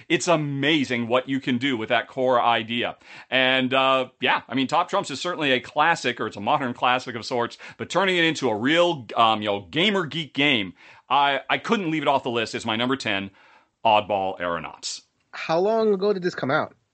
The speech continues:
Speaker 1: Oh, you've gone quiet.
Speaker 2: How, how, no, I'm, I, have I gone quiet?
Speaker 1: Okay.
Speaker 2: I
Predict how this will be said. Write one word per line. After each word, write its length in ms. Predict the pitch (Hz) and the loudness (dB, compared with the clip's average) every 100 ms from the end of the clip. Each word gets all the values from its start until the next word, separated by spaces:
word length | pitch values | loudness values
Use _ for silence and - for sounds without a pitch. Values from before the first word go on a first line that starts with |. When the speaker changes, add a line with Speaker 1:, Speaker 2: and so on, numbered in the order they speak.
| _ _ _ _ - | _ _ _ _ -2
Speaker 1:
Oh, 180 | - - - | 0 0 -10
you've 280 | 110 262 180 | -4 -2 2
gone 220 | 143 - | 2 2
quiet. 400 | - 254 285 - _ _ _ _ _ _ | 0 0 0 -4 _ _ _ _ _ _
Speaker 2:
How, 100 | - - - | -8 -8 -2
how, 140 | 156 151 _ _ _ _ _ - | 0 0 _ _ _ _ _ -10
no, 160 | 127 175 | -2 2
I'm, 220 | 185 127 | 2 0
I, 120 | 123 123 120 | 0 0 2
have 100 | 123 | 2
I 80 | 143 | 4
gone 200 | 147 143 | 2 2
quiet? 340 | 139 165 - 131 | 2 2 2 0
Speaker 1:
Okay. 40 | |
Speaker 2:
I 140 | 139 | -2